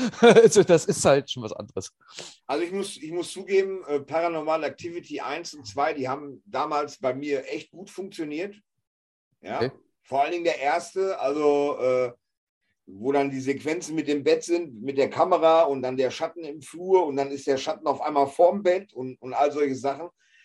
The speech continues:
Speaker 2: Äh, das hat extrem gut funktioniert.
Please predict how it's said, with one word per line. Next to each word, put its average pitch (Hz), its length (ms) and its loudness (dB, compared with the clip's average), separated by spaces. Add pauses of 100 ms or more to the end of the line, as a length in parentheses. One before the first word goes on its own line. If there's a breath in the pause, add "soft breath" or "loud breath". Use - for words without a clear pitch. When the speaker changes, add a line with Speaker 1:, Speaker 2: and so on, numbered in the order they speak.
(220 soft breath)
Speaker 2:
Äh, 131 260 2
das 139 220 0
hat - 160 4
extrem 208 560 0
gut 208 320 -2
funktioniert. 180 840 -4